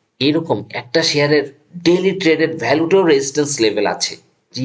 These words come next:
এর বেশি রেজিস্ট্যান্স লেভেল সে নিতে পারবে না, হতে পারবে না। যাই হোক, তাই এই রেজিস্ট্যান্স লেভেলটা ডিপেন্ড করে, ডিপেন্ড করে কিসের উপর ডিপেন্ড করে? টোটাল এই ট্রেড ভ্যালুর উপরে, টোটাল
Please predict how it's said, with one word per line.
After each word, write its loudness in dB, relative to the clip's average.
এর 2
বেশি -2
রেজিস্ট্যান্স 0
লেভেল 2
সে -2
নিতে 2
পারবে -2
না, -8
হতে 0
পারবে -4
না। -10
যাই -2
হোক, -8
তাই 0
এই 2
রেজিস্ট্যান্স 0
লেভেলটা 0
ডিপেন্ড -2
করে, -4
ডিপেন্ড -2
করে -2
কিসের 0
উপর -2
ডিপেন্ড -2
করে? 2
টোটাল 4
এই 2
ট্রেড 0
ভ্যালুর 0
উপরে, -2
টোটাল 2